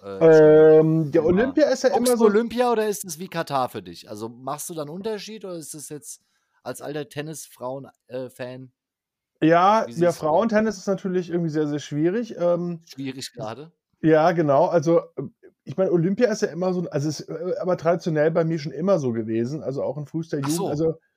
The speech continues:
Speaker 2: dass, dass wenn der, am ersten Tag, dann denkt man so, „Ach, jetzt ist Olympia“, und dann,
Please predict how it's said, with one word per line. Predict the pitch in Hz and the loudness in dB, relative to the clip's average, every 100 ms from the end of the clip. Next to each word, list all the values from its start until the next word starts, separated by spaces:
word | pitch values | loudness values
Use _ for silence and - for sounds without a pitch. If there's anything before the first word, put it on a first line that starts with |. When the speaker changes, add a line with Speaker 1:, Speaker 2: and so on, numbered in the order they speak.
| _ _ _ | _ _ _
Speaker 2:
dass, | - 156 - | 0 0 2
dass | 151 139 | 0 2
wenn | 139 156 240 240 - | 4 4 4 2 -2
der, | 165 160 156 - | -4 -2 -2 0
am | 185 | 0
ersten | - 185 262 - 262 | 4 6 6 4 -2
Tag, | - 151 190 208 | 0 4 4 4
dann | 185 | 2
denkt | 190 | 4
man | 190 | 2
so, | 170 - | 2 2
„Ach, | 180 151 | 2 4
jetzt | 151 233 | 4 2
ist | 233 180 | 0 0
Olympia“, | 151 160 277 - 285 | 4 4 2 4 4
und | 277 196 160 | 4 2 4
dann, | 185 240 247 | 4 4 -2